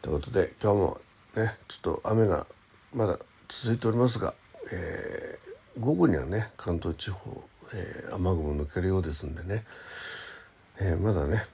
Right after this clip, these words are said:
あの、雨で緩んだ地盤とか色々あると思いますんで、皆さん気をつけてね、えー、電車も遅れてる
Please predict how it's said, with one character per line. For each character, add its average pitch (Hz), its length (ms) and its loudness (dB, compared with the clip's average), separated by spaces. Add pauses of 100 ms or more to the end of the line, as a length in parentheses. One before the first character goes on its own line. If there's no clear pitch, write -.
(140)
あ - 60 -4
の、 - 460 -8 (320)
雨 104 180 0
で 85 100 0
緩 92 200 6
ん 131 60 10
だ 95 120 6
地 82 140 -2
盤 110 160 4
と 131 100 2
か 87 140 2
色 95 180 0
々 101 140 2
あ 113 40 6
る 131 60 0
と 110 100 -6
思 98 100 2
い - 20 4
ま 151 60 2
す - 140 -6
ん - 20 -2
で、 - 100 -6 (300)
皆 90 180 -4
さ 92 100 -8
ん 87 40 -8
気 - 140 -8
を 110 60 2
つ - 100 -6
け 85 80 -6
て - 180 -2 (220)
ね、 117 220 2 (280)
え - 400 -6
ー、 - 40 -12
電 95 120 0
車 101 120 -2
も 90 100 2
遅 - 120 -2
れ 131 80 4
て 135 120 2
る 131 80 0